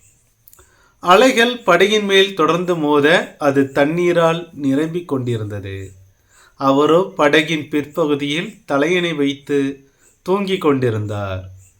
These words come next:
அவர்கள், "போதகரே, சாகப் போகிறோமே, உமக்கு கவலை இல்லையா?" என்று சொல்லி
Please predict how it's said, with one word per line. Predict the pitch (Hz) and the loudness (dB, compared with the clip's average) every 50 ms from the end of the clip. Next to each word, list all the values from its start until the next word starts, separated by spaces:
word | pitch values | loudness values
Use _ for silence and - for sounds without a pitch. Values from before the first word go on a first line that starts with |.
| _ _ _ _ _ _ | _ _ _ _ _ _
அவர்கள், | - 170 170 180 196 190 185 175 180 185 220 233 - - | 0 2 4 4 6 4 4 4 4 2 2 0 -6 -8
"போதகரே, | - 165 175 202 220 233 220 208 196 180 175 175 196 220 - - - - - | -4 0 2 4 6 6 6 6 6 6 4 4 2 2 -2 -6 -12 -4 0
சாகப் | 165 156 175 214 233 254 240 - - 196 | 2 4 4 4 4 2 0 -2 0 0
போகிறோமே, | 190 190 185 180 170 165 156 156 151 151 156 180 226 - - _ _ _ _ _ | 0 2 2 2 2 0 0 0 -2 -2 -2 -2 -4 -8 -14 _ _ _ _ _
உமக்கு | 156 160 165 175 175 170 - 180 165 | -6 -2 -2 -2 -2 -2 -4 -8 -2
கவலை | - 175 156 156 175 185 190 185 | 0 2 2 4 4 4 4 2
இல்லையா?" | 175 165 156 156 151 147 143 143 151 160 165 - _ _ _ _ _ _ _ _ _ _ _ _ _ _ | 2 0 0 0 0 2 2 0 0 -2 -6 -10 _ _ _ _ _ _ _ _ _ _ _ _ _ _
என்று | - 170 165 156 143 143 135 | -6 -4 -4 -4 -4 -4 -6
சொல்லி | - - 151 143 147 147 147 143 147 143 143 143 | -4 -2 -2 0 0 0 -2 -2 -2 -4 -6 -8